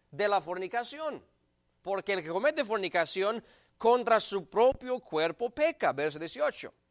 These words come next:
Y a continuación dice, "¿O ignoráis? ¿Ustedes son tan ignorantes para sa-, para no entender y percatar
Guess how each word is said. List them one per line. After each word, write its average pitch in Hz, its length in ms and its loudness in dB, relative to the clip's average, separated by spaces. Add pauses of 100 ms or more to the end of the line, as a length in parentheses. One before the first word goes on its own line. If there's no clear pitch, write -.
(320)
Y 208 100 0
a 220 100 4
continuación 233 800 -2
dice, 247 280 -4
"¿O 208 140 2
ignoráis? 190 960 0 (340)
¿Ustedes 277 380 -6
son 240 240 -2
tan 240 240 2
ignorantes 208 760 0
para 190 180 2
sa-, 185 300 2 (180)
para 180 180 4
no 240 340 4 (180)
entender 190 640 0
y 269 60 -2
percatar 180 760 0